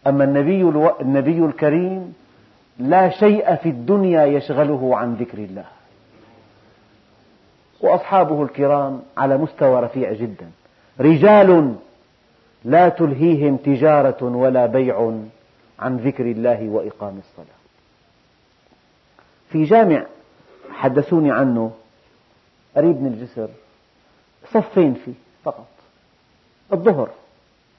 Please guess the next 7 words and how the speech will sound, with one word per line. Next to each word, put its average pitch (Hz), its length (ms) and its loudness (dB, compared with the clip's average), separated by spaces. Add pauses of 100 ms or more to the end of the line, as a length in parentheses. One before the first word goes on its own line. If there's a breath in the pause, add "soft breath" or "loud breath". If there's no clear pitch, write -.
(580)
يعني 120 180 -10 (680)
في 147 160 -4
أداء - 380 2
صلوات 151 340 2
الظهر 127 420 -4 (220)
العادة 113 420 -2 (160)
صفين. 104 440 -4